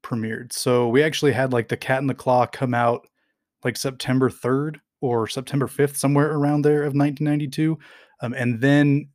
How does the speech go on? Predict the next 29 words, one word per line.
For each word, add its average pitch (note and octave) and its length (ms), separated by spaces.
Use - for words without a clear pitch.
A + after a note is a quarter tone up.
the C3 100
rest C3 340
of B2+ 60
the B2 100
season A#2+ 400
was A2+ 140
actually A#2 340
pushed - 400
back. E3+ 320
On C#3+ 260
Leather B2+ 300
Wings B2+ 440
premiered A#2+ 520
October A2+ 400
thirty-first, C3 840
and B2+ 100
then A#2 60
I A#2 80
think G#3 300
the D#3 60
next C3 480
episode A#2+ 640
didn't C#3+ 200
actually C3+ 360
come C3 220
out B2 220
until A#2+ 520
around A#2 380
December, A#2 720